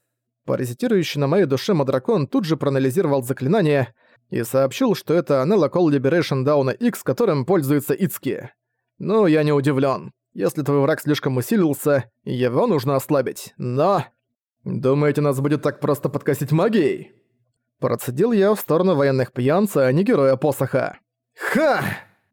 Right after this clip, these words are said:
Я собрал возле себя всё заклинание героя посоха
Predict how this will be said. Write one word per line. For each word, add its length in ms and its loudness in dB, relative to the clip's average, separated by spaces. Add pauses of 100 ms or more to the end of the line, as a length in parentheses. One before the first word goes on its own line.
(180)
Я 280 0
собрал 400 0
возле 280 0
себя 300 0
всё 220 -2
заклинание 480 0
героя 280 2
посоха 680 0